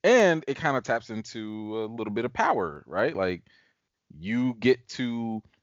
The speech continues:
have a certain vantage point that other people don't, in terms of you could be in a room, nobody knows it, that gives you an advantage, you know, and,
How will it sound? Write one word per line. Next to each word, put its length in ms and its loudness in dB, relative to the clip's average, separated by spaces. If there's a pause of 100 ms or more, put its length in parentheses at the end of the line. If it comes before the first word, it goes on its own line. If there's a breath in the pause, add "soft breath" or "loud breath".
(160)
have 180 0
a 40 -4
certain 280 -4
vantage 400 0
point 280 -8 (100)
that 120 0
other 160 0
people 260 -12
don't, 300 -2 (420 soft breath)
in 160 0
terms 380 0
of 300 0
you 160 -8
could 160 -6
be 100 0
in 80 2
a 40 -2
room, 420 2
nobody 360 2
knows 340 2
it, 260 -2 (500)
that 140 -2
gives 220 -6
you 80 0
an 80 2
advantage, 720 2
you 160 -6
know, 460 -2
and, 540 -2